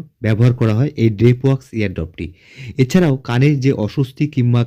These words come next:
কানের ভেতরে চুলকানোর যে সমস্যাগুলো রয়েছে, এই সমস্যাগুলো থেকে আরাম দিতে ব্যবহার করা হয় এই ড্রেপ ওয়াক্স ইয়ারড্রপটি।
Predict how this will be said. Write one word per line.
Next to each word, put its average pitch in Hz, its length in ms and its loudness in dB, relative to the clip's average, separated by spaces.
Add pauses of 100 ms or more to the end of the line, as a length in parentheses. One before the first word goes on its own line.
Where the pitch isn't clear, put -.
কানের 120 240 2
ভেতরে 117 300 2
চুলকানোর 127 520 2
যে 120 100 0
সমস্যাগুলো 110 640 -2
রয়েছে, 117 340 0 (560)
এই 160 140 6 (120)
সমস্যাগুলো 170 600 4
থেকে 180 320 2 (360)
আরাম 131 340 2
দিতে 160 280 2
ব্যবহার 117 480 4
করা 147 220 2
হয় 104 200 0 (220)
এই 123 160 4 (120)
ড্রেপ 135 260 4
ওয়াক্স 151 280 -2 (100)
ইয়ারড্রপটি। 92 560 -4